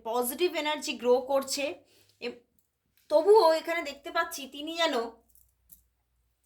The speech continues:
একটু হলেও কোথাও যেন, আহ, মানে, থেমে থা-, থেমে আছেন, ঠিক আছে?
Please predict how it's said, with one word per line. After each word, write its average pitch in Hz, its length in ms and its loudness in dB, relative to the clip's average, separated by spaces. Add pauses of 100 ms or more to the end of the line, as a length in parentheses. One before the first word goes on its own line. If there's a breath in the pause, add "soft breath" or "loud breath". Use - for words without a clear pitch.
(140)
একটু 247 380 2
হলেও 285 400 2
কোথাও 294 420 0
যেন, 302 200 -2
আহ, 269 1000 0
মানে, 214 200 -2 (140)
থেমে 302 320 -2
থা-, - 320 -16
থেমে 302 240 0
আছেন, 165 440 -2
ঠিক 240 160 -14
আছে? 440 360 -8